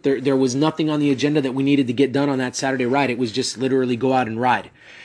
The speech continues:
For those of you that don't ride bikes, I don't know what that is for you. I don't know if it's sitting down and reading a book. I don't know if it's going for a walk,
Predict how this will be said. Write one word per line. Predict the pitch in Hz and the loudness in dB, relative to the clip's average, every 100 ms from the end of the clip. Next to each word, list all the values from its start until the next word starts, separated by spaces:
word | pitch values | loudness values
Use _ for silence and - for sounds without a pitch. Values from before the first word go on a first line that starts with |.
| - - - - _ _ _ _ _ | -20 -20 -20 -20 _ _ _ _ _
For | _ 151 | _ 6
those | 156 170 | 8 8
of | 175 | 4
you | 160 | 4
that | 135 | 4
don't | 156 143 | 4 6
ride | 135 117 | 4 4
bikes, | 143 160 - | 2 2 0
I | 135 | 2
don't | 151 | 4
know | 165 | 4
what | 147 151 | 4 4
that | 147 123 | 4 4
is | 160 202 | 2 0
for | - 151 143 | -2 0 2
you. | 151 151 | 4 4
I | 127 | 4
don't | 139 | 4
know | 135 | 0
if | 131 | 0
it's | 117 - | -4 -10
sitting | - 139 131 | -6 -4 -2
down | 135 135 | -2 -2
and | 120 117 | -4 -2
reading | 131 123 | -2 -2
a | 107 | 0
book. | 196 220 214 196 | 6 8 6 4
I | 131 | 0
don't | 135 | 2
know | 131 | -2
if | 120 | -2
it's | 123 | -8
going | - 139 131 | 0 0 0
for | - 131 | -4 -4
a | 110 | -2
walk, | 117 156 196 185 180 - | 2 8 8 8 4 -4